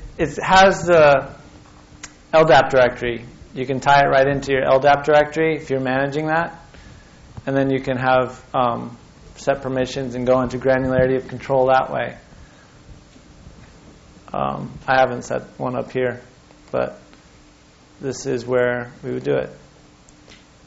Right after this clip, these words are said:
So, then here's where you see all those predefined queries. Um,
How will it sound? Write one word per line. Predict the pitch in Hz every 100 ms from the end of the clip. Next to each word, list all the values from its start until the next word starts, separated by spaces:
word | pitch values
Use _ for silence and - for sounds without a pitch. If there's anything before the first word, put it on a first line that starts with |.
| _ _ - - _ _ _ _ - - -
So, | 143 127 - - - - _ - - - - _
then | 131
here's | 127 175 196
where | 160 143
you | 127
see | - 143 139 139 - - - - - - - - - - _ - - - - - - -
all | 151 165 170 170 170 170
those | 156 156
predefined | - 156 147 143 143 135
queries. | 139 131 117 110 - - _ - - - - - - - - - - - 147
Um, | 135 123 - -